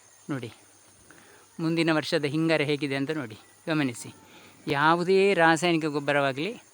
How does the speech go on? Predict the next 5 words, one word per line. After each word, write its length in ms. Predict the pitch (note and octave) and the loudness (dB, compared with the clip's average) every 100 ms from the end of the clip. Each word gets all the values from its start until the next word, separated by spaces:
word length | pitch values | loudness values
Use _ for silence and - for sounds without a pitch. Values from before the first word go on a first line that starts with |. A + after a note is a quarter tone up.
| - - _ | -20 -20 _
ಸಾವಯವ 540 | - D#3 D#3 D#3+ D#3 C#3 C3+ | -2 4 6 6 4 2 -2
ಗೊಬ್ಬರವಾಗಿ 520 | C3 C3+ C3+ C3 G#3 - - - - D#3 | -2 0 0 -2 -6 -10 -16 -20 -4 -2
ಆಗಲಿ 240 | D3 F3+ A#3+ - - _ _ _ _ - | 0 -4 -6 -18 -20 _ _ _ _ 0
ಕೊಡದಂತಹ 720 | F3 G3 F#3 E3 C#3+ C#3+ G3+ F#3 | 4 4 4 0 0 -4 -4 -2
ತೋಟ 200 | C#3+ | -4